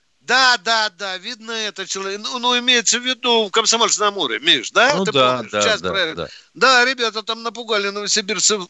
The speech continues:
Speaker 1: м, серьёзно. Ну, м, перегруз был, решили часть
Speaker 2: Ну, они
Speaker 1: продукции.
Speaker 2: хотели, я понимаю, они хотели сделать производство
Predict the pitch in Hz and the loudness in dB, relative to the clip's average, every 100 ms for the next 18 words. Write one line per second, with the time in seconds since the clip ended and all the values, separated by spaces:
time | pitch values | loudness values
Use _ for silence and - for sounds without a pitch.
0 | _ 196 208 208 208 208 190 220 233 180 | _ -20 -18 -16 -16 -6 0 4 6 6
1 | 151 123 - - - 143 165 98 90 - | 4 2 -2 -8 -6 2 4 4 -2 -14
2 | - - 190 - 156 196 226 214 262 302 | -20 -18 -16 -14 -2 2 4 2 -4 -4
3 | 208 151 147 135 147 165 233 262 196 180 | -6 -4 -4 -4 -4 -4 -2 -4 -2 0
4 | 208 - - - _ _ _ 156 156 156 | 2 0 -4 -10 _ _ _ -2 0 4
5 | 190 180 180 165 117 143 117 135 135 156 | 4 4 0 -2 -2 -6 -4 -2 -2 -2
6 | 156 147 107 95 117 117 117 123 113 110 | 0 2 2 2 0 0 0 2 2 2
7 | 107 117 107 - 107 101 95 101 107 92 | 2 2 2 0 2 2 2 4 4 4
8 | - - 90 98 | 0 2 4 6